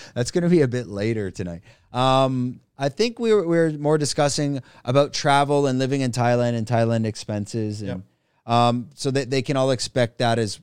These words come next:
Speaker 1: as well. Uh, again, we got timestamps so you can navigate. Uh,
Speaker 2: We
Speaker 1: any-,
Speaker 2: debated on
Speaker 1: anything
Speaker 2: some
Speaker 1: else?
Speaker 2: points.
Speaker 1: What happened?
Speaker 2: We debated on some points.
Speaker 1: Did we?
Speaker 2: The love of Phuket.
Speaker 1: The love of, oh, yeah,
Speaker 2: The cost
Speaker 1: yeah,
Speaker 2: of
Speaker 1: yeah.
Speaker 2: living.
Speaker 1: Yeah, yeah, it's, it's debatable here. It depends what you're looking for.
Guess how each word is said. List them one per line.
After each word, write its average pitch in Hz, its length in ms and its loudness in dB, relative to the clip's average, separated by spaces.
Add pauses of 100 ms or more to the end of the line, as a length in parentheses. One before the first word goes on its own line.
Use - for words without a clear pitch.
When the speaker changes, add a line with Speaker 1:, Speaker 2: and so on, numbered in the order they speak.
Speaker 1:
as 104 260 -6
well. 110 400 2 (240)
Uh, 120 220 -2
again, 127 520 -2
we 123 100 -4
got 113 200 -2
timestamps 107 500 -4
so 110 100 -12
you 98 100 -8
can 98 120 -8
navigate. 92 600 -10
Uh, 95 200 -10
Speaker 2:
We 110 80 -10
Speaker 1:
any-, 131 100 -4
Speaker 2:
debated 135 180 -2
on 139 60 0
Speaker 1:
anything 151 160 -2
Speaker 2:
some 180 80 -4
Speaker 1:
else? 208 80 -10
Speaker 2:
points. 156 340 -10 (340)
Speaker 1:
What 120 140 -2
happened? 156 260 0 (200)
Speaker 2:
We 175 100 -10
debated 143 360 -6
on 151 120 -8
some 143 180 -14
points. 180 340 -14
Speaker 1:
Did 156 140 0
we? 285 360 -4 (220)
Speaker 2:
The 143 80 -14
love 135 240 -8
of 139 160 -12
Phuket. 143 540 -12
Speaker 1:
The 117 80 -2
love 113 220 2
of, 120 100 -2
oh, 131 180 6
yeah, 113 300 4
Speaker 2:
The 104 80 -4
cost - 220 -4
Speaker 1:
yeah, 151 80 -10
Speaker 2:
of 131 40 -12
Speaker 1:
yeah. 135 60 -12
Speaker 2:
living. 170 420 -10 (600)
Speaker 1:
Yeah, 165 520 2
yeah, 160 340 -4
it's, 131 180 -4
it's 156 180 -4
debatable 202 520 2
here. 147 160 6
It 139 60 0
depends 160 320 -2
what 170 140 -4
you're 147 100 0
looking 147 280 -2
for. 107 340 -2